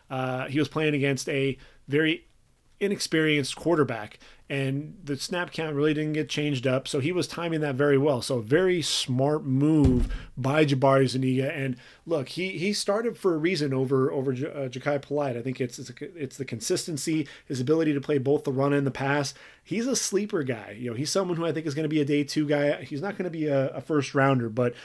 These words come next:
he'll be one of those day two picks and a guy who I think is going to stick on an N F L roster for a long time.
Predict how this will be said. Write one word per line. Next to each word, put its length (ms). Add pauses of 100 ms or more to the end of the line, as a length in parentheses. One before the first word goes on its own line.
(140)
he'll 100
be 140
one 140
of 60
those 120
day 180
two 220
picks 360
and 120
a 20
guy 300
who 160
I 80
think 180
is 80
going 240
to 100
stick 400
on 80
an 160
N 80
F 120
L 80
roster 340
for 120
a 60
long 280
time. 300